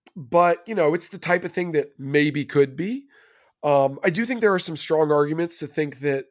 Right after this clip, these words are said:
there are no nearby technological breakthroughs that are going to radically change the fertility dynamic. So let's go through a couple plausible candidates. Um, one is just, you know, radically improved I V F or something.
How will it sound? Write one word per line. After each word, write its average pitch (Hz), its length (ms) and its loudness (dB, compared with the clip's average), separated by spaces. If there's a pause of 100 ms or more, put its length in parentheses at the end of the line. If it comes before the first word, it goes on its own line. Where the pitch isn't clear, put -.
there 147 140 2
are 139 100 0
no 147 560 4
nearby 143 840 -6
technological 135 680 -8
breakthroughs 139 600 -8 (460)
that 135 80 -6
are 139 60 0
going 135 280 -4
to 131 60 -4
radically 131 420 -4
change 135 420 -6
the - 80 -20
fertility 135 460 -6
dynamic. 131 600 -6 (360)
So - 140 -4
let's 165 120 -4
go 165 140 -2
through 156 160 -4
a 139 40 -2
couple 143 540 -4
plausible 139 320 -6
candidates. 139 600 -6 (520)
Um, 135 300 -4
one 233 320 6
is 208 160 -2
just, 170 280 -8
you 165 60 -2
know, 151 100 2
radically 143 460 -4
improved 131 380 -8
I 123 140 -8
V 123 160 -10
F 127 180 -12
or - 60 -18
something. - 380 -18